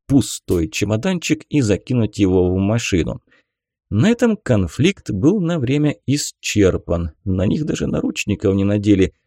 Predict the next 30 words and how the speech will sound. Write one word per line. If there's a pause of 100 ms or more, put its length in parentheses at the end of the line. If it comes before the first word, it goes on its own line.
(120)
но
пристально
следили
за
каждым
движением
и
даже
в
машине, (140)
в
которую
их
посадили,
не
сводили
оружие. (580)
Командир
прекрасно
осознавал,
что
его
слова
не
испугали
усача,
а
наоборот, (100)
вызвали
любопытство.